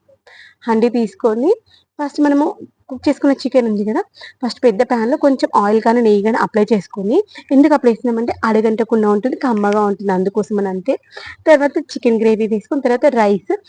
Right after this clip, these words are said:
తర్వాత మళ్ళీ చికెన్ గ్రేవీ, తర్వాత మళ్ళీ రైస్, తర్వాత చికెన్ గ్రేవీ, ఇలా ఒకదాని తర్వాత ఒకటి టూ లేయర్స్, త్రీ లేయర్స్, లేయర్‌కి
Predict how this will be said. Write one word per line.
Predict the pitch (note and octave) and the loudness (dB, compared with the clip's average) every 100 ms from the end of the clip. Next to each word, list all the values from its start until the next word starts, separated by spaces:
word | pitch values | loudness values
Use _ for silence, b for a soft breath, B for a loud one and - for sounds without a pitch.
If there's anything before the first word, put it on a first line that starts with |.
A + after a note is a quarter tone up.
| B - | B -2
తర్వాత | D#4 D4+ | 0 4
మళ్ళీ | C#4+ B3+ - | 4 4 -2
చికెన్ | - G#3 G3+ | -4 -2 0
గ్రేవీ, | G3+ D4+ C#4+ | -2 -2 0
తర్వాత | B3 A3+ | 0 0
మళ్ళీ | G#3+ G3 | -2 0
రైస్, | F#3+ F#3 - | 0 -2 -2
తర్వాత | D#4 D4 D#4+ | 0 2 0
చికెన్ | C4+ A3 G3 | -4 -6 -6
గ్రేవీ, | G#3 - B B C4+ | -8 -10 B B -4
ఇలా | B3+ C4 A#3+ | -2 -2 -2
ఒకదాని | A#3+ A#3+ A#3 | -2 0 0
తర్వాత | A3+ A3 A#3 | 0 -2 -4
ఒకటి | C#4 - | -4 0
టూ | C#4+ C4 | 2 4
లేయర్స్, | A3+ A#3 - | 4 2 0
త్రీ | B3 | -2
లేయర్స్, | A3 G3+ A#3+ | 0 -4 -2
లేయర్‌కి | G#3+ G#3 G3+ | 0 0 -2